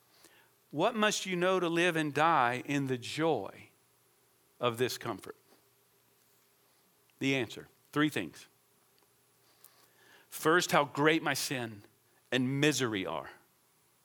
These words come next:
Second, how I am set free from all my sins and misery. And thirdly, how I am to thank God for such a deliverance. That's legit.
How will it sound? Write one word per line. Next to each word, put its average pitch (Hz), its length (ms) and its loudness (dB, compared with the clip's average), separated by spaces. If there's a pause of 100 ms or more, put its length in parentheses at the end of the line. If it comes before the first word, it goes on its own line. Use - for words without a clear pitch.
(1200)
Second, - 520 2 (680)
how 165 240 4
I 160 140 4
am 156 120 0
set 147 340 2
free 160 320 0
from 147 220 0
all 143 280 6
my 147 160 4
sins 135 400 0
and 120 180 -2
misery. 98 440 -8 (1700)
And 160 200 4
thirdly, 139 520 2 (1000)
how 170 240 6
I 160 120 4
am 156 200 0
to 151 80 0
thank 147 420 -2
God 147 320 4
for 143 80 -4
such 135 260 -4
a 135 60 -8
deliverance. 123 640 -6 (2500)
That's 160 400 4
legit. 117 460 -2